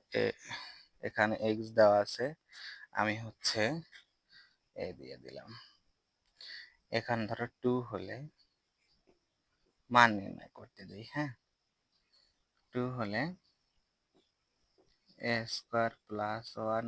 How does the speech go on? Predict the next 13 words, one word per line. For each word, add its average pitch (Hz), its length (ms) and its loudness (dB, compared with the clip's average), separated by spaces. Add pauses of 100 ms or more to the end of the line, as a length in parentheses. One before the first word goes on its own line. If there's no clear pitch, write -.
(100)
by 104 160 -2 (100)
এ 104 120 -8 (120)
স্কয়ার - 440 -8
equal - 420 -14
কত? - 200 -20 (140)
এটা 113 180 -2
তোমার 110 180 4
বাড়ির 104 280 12
কাজ - 180 -2
করবা। - 300 -8 (1120)
তারপরে 107 540 4
হচ্ছে 110 380 0 (320)
জেড 110 400 2